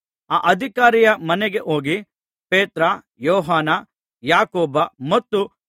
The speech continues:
ಆ ಹುಡುಗಿಯ ತಂದೆತಾಯಿಯರನ್ನು ಹೊರತು ಬೇರೆ ಯಾರನ್ನೂ ತನ್ನ ಸಂಗಡ ಒಳಕ್ಕೆ ಬರಗೊಡಿಸಲಿಲ್ಲ.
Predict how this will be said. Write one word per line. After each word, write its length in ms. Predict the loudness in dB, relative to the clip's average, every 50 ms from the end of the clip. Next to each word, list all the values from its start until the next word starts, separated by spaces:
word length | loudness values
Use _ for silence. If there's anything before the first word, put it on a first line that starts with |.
| _ _ 0
ಆ 80 | 0
ಹುಡುಗಿಯ 580 | 2 2 2 0 -2 -2 -6 -2 0 2 2 2 0 -2 -8
ತಂದೆತಾಯಿಯರನ್ನು 1040 | -8 -6 -4 -4 -6 -6 _ -4 -2 -2 -2 -2 -2 -2 -2 -4 -2 -4 -4 -4 -6 _ _ _ _ _ _ _ _
ಹೊರತು 460 | -2 0 2 2 2 0 0 0 0 0
ಬೇರೆ 400 | -2 -4 -4 -2 0 0 0 0
ಯಾರನ್ನೂ 520 | 2 2 2 2 2 0 0 -2 -4 -6
ತನ್ನ 300 | -6 _ -8 -6 -6 -6
ಸಂಗಡ 440 | -6 -6 -8 -8 -4 -2 0 0 0 0 -2 -6 _ _ _ _ _ _
ಒಳಕ್ಕೆ 520 | -2 0 2 2 2 2 0 -2 -6 -6 -6
ಬರಗೊಡಿಸಲಿಲ್ಲ. 1200 | -10 -6 -4 -2 -2 0 -2 -2 -6 -6 -6 -8 -6 -4 -2 -2 -2 0 0 -2 -2 -2 -6 _